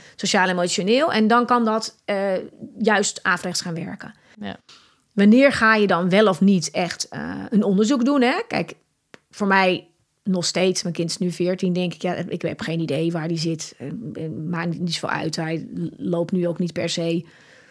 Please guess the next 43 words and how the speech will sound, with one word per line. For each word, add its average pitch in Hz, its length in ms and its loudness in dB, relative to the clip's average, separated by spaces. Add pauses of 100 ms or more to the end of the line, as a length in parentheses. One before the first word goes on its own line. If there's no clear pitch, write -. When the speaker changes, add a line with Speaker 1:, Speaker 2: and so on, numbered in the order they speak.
(160)
Speaker 2:
Vast - 340 -12
of 143 80 -20
zo. 170 160 -10
Speaker 1:
Nee, 220 420 6
eh, 196 120 4
ja, 190 100 6
absoluut 208 360 2
niet. 233 100 4
Dan 202 80 2
gaat 196 140 2
ze - 60 -2
eigenlijk 196 320 0
heel - 80 -2
goed. 220 120 0
Het - 0 -
is - 60 -4
een 190 60 -6 (100)
goede 190 60 2 (100)
keuze 202 160 4
geweest, 185 180 0
maar 190 100 4
het 185 120 -2
is - 60 0
ook 180 120 0
niet 208 120 2
zo 190 120 2
dat 170 120 -2
hij 190 80 0
nou 180 300 2
de 180 60 4
hele 190 200 2
dag, 190 280 0
eh, 190 100 2
want 185 220 -2
het - 20 -10
is, 165 120 -6
hij 165 180 -2
heeft 170 140 -2
gewoon 180 160 -4
heel 180 180 -2
erg - 140 -4
iets... 185 180 -4
Nou, 170 260 -6